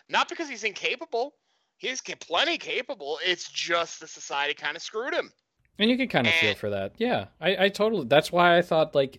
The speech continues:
Speaker 2: h-, what he represented was really cool.
Speaker 1: And what I really love, really, really love, is that at the end of it, he got the help he w-, needs and wants. And then, of course, there's the, the, the whole thing with La Brava is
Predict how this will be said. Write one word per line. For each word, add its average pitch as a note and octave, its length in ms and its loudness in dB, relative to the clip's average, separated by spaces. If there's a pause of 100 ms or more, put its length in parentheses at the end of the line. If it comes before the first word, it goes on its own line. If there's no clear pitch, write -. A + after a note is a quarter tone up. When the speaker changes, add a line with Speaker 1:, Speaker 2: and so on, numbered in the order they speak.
(140)
Speaker 2:
h-, C#3+ 160 -8
what C#3+ 160 4
he D3 100 -4
represented B2 640 -2
was G#2 180 -4
really G#2 380 -4
cool. B2 360 -10 (240)
Speaker 1:
And F3 180 -2
what E3+ 140 -4
I C#3+ 180 -2 (340)
really E3+ 320 -2
love, G2 400 -10 (280)
really, G#3 240 -4
really A3 200 0
love, B2 460 -2
is B2+ 160 -12
that C3+ 180 -6
at D3+ 180 0
the E3+ 160 -2
end E3+ 160 -4
of C#3+ 140 -14
it, A#2+ 240 -14 (580)
he D#3 240 -12
got C#3+ 220 -4
the C#3 60 -12
help C#3+ 240 -6
he - 160 -12
w-, A2 220 -14
needs B2 320 -8
and A2+ 120 -12
wants. G2+ 300 -8
And D3 120 -2
then, E3+ 120 0
of - 100 -6
course, B3+ 280 2
there's F#3 180 -4
the, D#3 160 -8 (580)
the, C3+ 100 -12 (260)
the D3+ 160 0
whole A#3 580 0
thing E3 300 -4
with C#3 140 -10
La C3 100 -2
Brava D3+ 420 2
is B2 280 -8